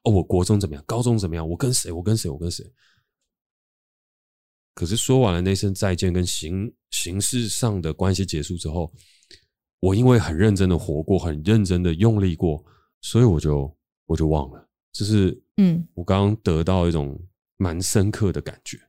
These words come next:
Speaker 2: 嗯。
Speaker 1: 嗯。
Speaker 2: 蛮同意的，蛮同意的。但我刚刚脑袋一片空白。
Speaker 1: 我有感觉。
Speaker 2: 我第一次这样。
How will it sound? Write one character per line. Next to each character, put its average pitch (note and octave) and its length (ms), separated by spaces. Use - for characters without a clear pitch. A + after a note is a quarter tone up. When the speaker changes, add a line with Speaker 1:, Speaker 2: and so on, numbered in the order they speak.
Speaker 2:
嗯。 D#3+ 420
Speaker 1:
嗯。 - 100
Speaker 2:
蛮 F3 180
同 E3+ 240
意 E3 140
的， - 320
蛮 F3 160
同 D#3 240
意 D#3 100
的。 - 240
但 F#3+ 140
我 F#3 40
刚 F#3 120
刚 G3 120
脑 E3+ 140
袋 E3 140
一 D#3+ 40
片 D#3+ 160
空 D#3 220
白。 - 400
Speaker 1:
我 F#2 140
有 F2 120
感 D2+ 200
觉。 D2 160
Speaker 2:
我 - 80
第 G3 140
一 F#3 60
次 F3 160
这 D#3+ 80
样。 C3+ 280